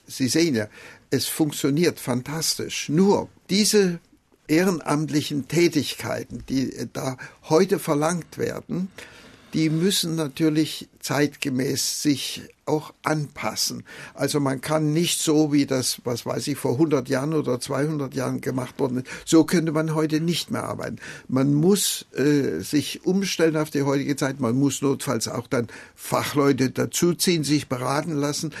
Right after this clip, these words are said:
Aber heute, äh, schauen Sie, die Museumsgesellschaft, wir machen Einführungsvorträge, wir machen,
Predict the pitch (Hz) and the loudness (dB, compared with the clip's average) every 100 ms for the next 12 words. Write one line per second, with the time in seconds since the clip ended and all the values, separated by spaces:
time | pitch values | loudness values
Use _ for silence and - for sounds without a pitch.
0 | - - - 139 135 135 165 156 165 107 | -14 -16 -6 0 0 4 4 6 4 0
1 | 110 135 139 143 139 147 135 139 131 156 | -4 -6 -2 -2 0 -2 0 -2 2 2
2 | 160 - 147 127 127 - 123 - - - | 2 -2 -2 -2 -2 -2 -4 -4 -14 2
3 | 147 135 131 147 - 147 151 147 143 - | 2 2 -2 -6 -4 -2 -2 0 -2 -2
4 | 117 - 127 113 139 127 123 123 127 131 | -4 -4 -4 -4 -6 -8 -4 -2 0 -2
5 | 127 127 | -4 -8